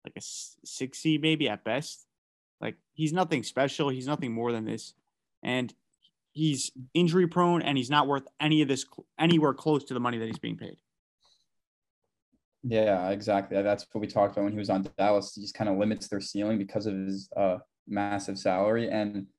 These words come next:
Speaker 2: you know, kinda what we saw with Luka is he doesn't really mesh well with other stars. He just kinda, like, takes turns, like, "Okay, you shoot, and then I'll get my post touches, and you'll sit and watch." And, I mean, what, like, like, once again, like, one game versus the Pacers isn't really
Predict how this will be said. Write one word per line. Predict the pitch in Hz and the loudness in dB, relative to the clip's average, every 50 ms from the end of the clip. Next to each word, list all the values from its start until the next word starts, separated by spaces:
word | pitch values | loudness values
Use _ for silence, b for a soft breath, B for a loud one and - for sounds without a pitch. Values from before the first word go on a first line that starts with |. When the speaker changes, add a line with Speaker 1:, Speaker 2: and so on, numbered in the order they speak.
| _ | _
Speaker 2:
you | - 139 | 2 4
know, | 127 | 4
kinda | 127 - 127 135 156 | 4 4 4 4 4
what | 170 - | 4 4
we | 135 127 | 4 2
saw | 127 180 180 160 - | 2 4 4 6 6
with | 120 98 92 92 | 4 2 0 -4
Luka | 95 107 101 143 | -8 -6 -4 -4
is | 139 135 131 | -4 -2 -2
he | 123 | -2
doesn't | 120 127 - | 0 0 0
really | 131 120 110 107 | 0 0 -2 -2
mesh | 98 98 104 113 123 - - | -2 0 0 0 0 -2 0
well | 95 101 107 | 2 4 4
with | 113 113 113 | 4 4 4
other | 123 113 107 101 | 2 2 2 0
stars. | 98 - - - 101 95 101 104 107 107 - | -4 -6 -4 0 2 4 4 4 2 0 -2
He | - 101 | -6 -8
just | 104 107 - | -10 -10 -4
kinda, | - 117 110 104 | -2 0 0 2
like, | 101 98 98 - _ _ _ _ _ _ _ - | 0 -2 -2 -6 _ _ _ _ _ _ _ -20
takes | - - 147 190 - - | -4 -2 -2 -2 -2 -4
turns, | - - - 107 104 104 110 107 113 | -4 -2 0 0 2 2 2 2 2
like, | 110 110 | 0 0
"Okay, | 104 - - 104 | 0 0 -2 -2
you | 98 98 104 110 | 0 0 0 -2
shoot, | 107 - - 110 107 107 101 - | -2 -2 -2 0 0 0 0 -2
and | 110 | -2
then | 104 101 | 0 2
I'll | 98 98 101 | 2 2 2
get | 98 110 98 | 2 0 0
my | 104 104 104 | 0 0 -2
post | 101 - - 113 107 98 - | -2 -2 -2 -2 -2 -2 -2
touches, | - 104 98 98 110 101 | -2 -2 -2 0 -2 -4
and | 101 104 | -2 -4
you'll | 104 98 | -4 -4
sit | - - 110 95 | -4 -4 -4 -4
and | 98 101 | -2 -2
watch." | 98 98 98 101 101 101 - - - - | 0 2 2 2 2 0 -2 -4 -6 -6
And, | 95 98 90 87 - b b b b b b _ _ _ _ _ _ _ _ - | -4 -4 -4 -6 -10 b b b b b b _ _ _ _ _ _ _ _ -4
I | - 120 | 2 6
mean, | 123 123 120 117 117 123 | 6 8 8 6 6 4
what, | 139 143 | 4 6
like, | 131 135 123 127 - - _ _ - - - - - - - - | 4 2 2 0 -4 -12 _ _ -20 -20 -20 -20 -18 -16 -8 -6
like, | 131 127 | -4 0
once | 135 143 135 127 | 0 0 0 2
again, | 127 120 117 110 | 2 2 2 2
like, | 110 101 | 0 0
one | 110 123 135 131 | 2 2 4 4
game | 120 120 123 117 | 4 4 2 2
versus | 117 117 - - 101 | 0 -2 -4 -4 -4
the | 104 95 | -6 -6
Pacers | - - 98 95 98 - 104 98 101 | -4 -4 -4 -4 -4 -4 -6 -4 -2
isn't | 101 101 | -2 0
really | 87 98 101 98 95 | 0 -2 -2 -4 -6